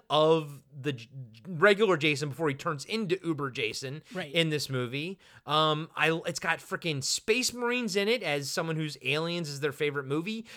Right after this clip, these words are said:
Speaker 1: I get to see Space Marines versus, uh, you know, Jason Voorhees. He kills them all. It's fun. It's stupid.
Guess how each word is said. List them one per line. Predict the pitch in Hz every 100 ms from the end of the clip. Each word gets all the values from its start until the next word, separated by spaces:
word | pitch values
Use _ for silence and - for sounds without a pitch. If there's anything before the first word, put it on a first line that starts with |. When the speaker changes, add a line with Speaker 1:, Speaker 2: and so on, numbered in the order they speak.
| -
Speaker 1:
I | 131
get | 139
to | 131
see | 147
Space | 127 - 147 151
Marines | 160 165 160 139
versus, | 127 151 147 143 139 - - - 131
uh, | 131 131 135
you | 135
know, |
Jason | 123 143 139 135
Voorhees. | 147 196 214 220 214
He | 151
kills | 131 180 175
them | 143 131
all. | - 190 208 208 202 - -
It's | - 147 -
fun. | - - 233 233 226 226 220 - -
It's | 139 135
stupid. | - - 277 262 247 233 220 220 214